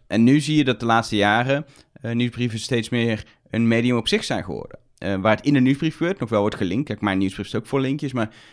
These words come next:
ik vat ze samen, ik voer dingen toe, dus je hoeft, het idee is juist dat ik je help en dat je niet alles hoeft te lezen. En als je het echt interessant vindt, de interessantste dingen, die kun je dan nog zelf lezen.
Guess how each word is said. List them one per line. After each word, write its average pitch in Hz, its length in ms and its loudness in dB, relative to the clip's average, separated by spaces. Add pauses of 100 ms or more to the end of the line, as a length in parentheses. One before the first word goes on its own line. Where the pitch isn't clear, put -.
(180)
ik - 140 -6
vat 117 200 0
ze 110 80 -8
samen, 110 360 2
ik 98 80 -4
voer 117 140 -4
dingen 113 220 0
toe, 120 120 -2
dus 110 100 -4
je 110 60 -2
hoeft, 113 340 -2
het - 160 -6
idee 110 260 2
is 113 80 -4
juist 110 280 2
dat 120 100 -18
ik 104 140 -12
je 107 100 -2
help 104 280 0
en 104 60 -4
dat 104 100 -4
je 110 60 0
niet 107 140 0
alles 95 160 -10
hoeft - 160 -8
te 85 80 -8
lezen. 98 320 -10
En - 60 -12
als 98 80 -10
je - 60 -12
het 131 100 -4
echt - 80 -8
interessant 135 400 0
vindt, 165 200 -4
de - 60 -8
interessantste 131 340 -4
dingen, 123 160 -6
die 117 120 -4
kun 120 120 -4
je 120 120 -2
dan 123 120 -4
nog 117 160 -6
zelf 101 240 -4
lezen. 95 420 -8